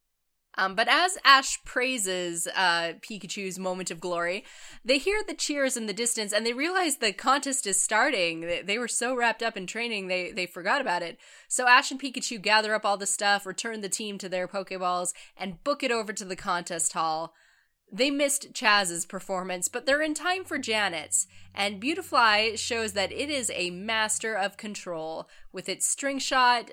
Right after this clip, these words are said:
uh, just using perfect precision to shoot things out of the air. Mei and Max,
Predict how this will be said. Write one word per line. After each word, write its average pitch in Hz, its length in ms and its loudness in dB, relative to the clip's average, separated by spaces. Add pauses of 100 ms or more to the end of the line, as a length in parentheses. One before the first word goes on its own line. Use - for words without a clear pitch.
(100)
uh, 180 460 0
just 196 280 -6
using 190 360 -6
perfect - 520 -10
precision 170 640 -6
to 170 260 -8 (320)
shoot - 320 -8
things 196 240 -4
out 175 160 4
of 170 60 -8
the 170 140 -4
air. 170 400 -4 (340)
Mei 214 260 2
and 208 120 -2
Max, 196 560 2